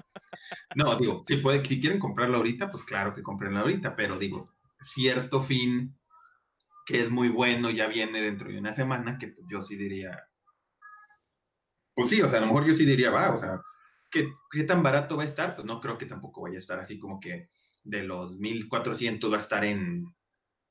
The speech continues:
Speaker 2: en quinientos, pues no, no va a estar así, pero a lo mejor dices, en vez de los mil cuatrocientos va a estar en mil, pues claro que el próximo fin de semana.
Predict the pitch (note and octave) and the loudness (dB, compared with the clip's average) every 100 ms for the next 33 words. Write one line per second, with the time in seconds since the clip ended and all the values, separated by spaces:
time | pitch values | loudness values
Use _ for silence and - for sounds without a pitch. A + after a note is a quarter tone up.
0 | _ - A#2+ B2 B2 C#3+ D#3+ B2+ F#2 G#2+ | _ -6 -4 0 2 4 4 2 -4 -2
1 | - G#2 F#2+ G#2 - G#2+ G#2 - - F#2+ | -2 0 -2 -4 -4 -4 -2 -4 -4 -6
2 | G2 G2 A#2+ A#2+ G#2+ G2 G2 G#2 B2 A2 | -6 -4 -2 -2 -4 -6 -4 -2 -2 -2
3 | A2+ B2 G#2+ A2+ A2 A2+ A#2 A2 A2+ A2+ | -4 -4 -4 -6 -4 -4 -4 -4 -2 -2
4 | A2 - - - F2 F2+ - F2 F2 - | -2 -4 -14 -8 -6 -6 -8 -10 -10 -12
5 | F#2+ F#2 - F2+ - B2+ C3+ - | -8 -10 -8 -12 -6 -2 -2 -2